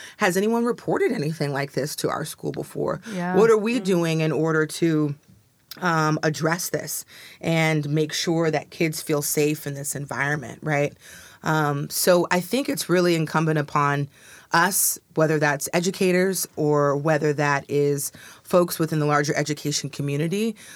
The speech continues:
Speaker 1: um, to kind of see what systems are in place already to support and protect. And if they're not in place, then demand that ones get in place.
Speaker 2: Yeah,
Speaker 3: Yep,
Speaker 2: absolutely.
Speaker 3: that's good.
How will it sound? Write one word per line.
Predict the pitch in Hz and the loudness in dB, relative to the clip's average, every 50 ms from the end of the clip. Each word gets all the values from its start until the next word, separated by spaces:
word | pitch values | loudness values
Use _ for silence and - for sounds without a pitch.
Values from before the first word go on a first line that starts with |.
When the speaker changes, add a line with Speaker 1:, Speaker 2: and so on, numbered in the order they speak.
| - - - | -20 -8 -2
Speaker 1:
um, | - 156 156 151 147 147 | 0 0 2 0 0 -2
to | - 170 | -4 -4
kind | - - 185 165 | -2 -2 0 0
of | 151 143 | 0 -2
see | - - 175 | 0 0 0
what | 156 151 165 160 160 | 2 2 0 0 0
systems | - 180 175 - - 170 156 - | -2 -4 -2 0 0 0 0 0
are | - 135 151 160 | 0 2 2 2
in | 165 175 | 2 0
place | - - 180 180 170 - - | 0 0 0 0 0 0 0
already | 151 151 143 143 143 143 165 190 202 | 0 2 2 2 2 2 0 0 -2
to | 196 - - 151 151 160 160 | -2 -2 -2 -2 -2 -2 -2
support | 143 - - 147 - - 156 156 160 - | -2 -4 -4 -4 -2 0 0 0 0 -2
and | 151 160 - | -4 -6 -6
protect. | - 147 - - 220 285 311 - - - - - - - - - - | -8 -6 -4 -4 -4 -4 -4 -8 -16 -20 -20 -20 -20 -20 -20 -4 -2
And | 165 170 | 0 0
if | 160 160 | 0 2
they're | 180 151 156 | 0 2 4
not | 160 180 196 - | 4 2 2 2
in | 226 247 | 0 -2
place, | 220 - 262 262 285 285 - - - - - - - | 0 0 0 0 -2 -2 -4 -8 -10 -14 -20 -16 -4
then | 156 175 180 165 | 0 0 2 2
demand | 160 175 160 160 160 165 170 160 | 2 2 2 2 2 2 2 2
that | 156 143 - | 0 0 0
ones | 156 156 160 156 156 156 151 - - | 0 0 2 2 2 0 0 -2 -2
get | - 156 - | -2 -2 -2
in | 131 123 | -4 -6
place. | - - - - - - - - - _ - - | -8 -8 -8 -8 -10 -12 -14 -14 -16 _ -16 -12
Speaker 2:
Yeah, | 208 190 190 190 180 160 147 - - - _ - | -8 -6 -6 -4 -6 -6 -8 -10 -14 -14 _ -6
Speaker 3:
Yep, | 185 165 | -6 -6
Speaker 2:
absolutely. | 160 - 180 180 185 196 185 | -6 -6 -8 -8 -8 -8 -10
Speaker 3:
that's | 165 139 - | -10 -10 -10
good. | - 175 170 165 165 | -10 -10 -10 -10 -12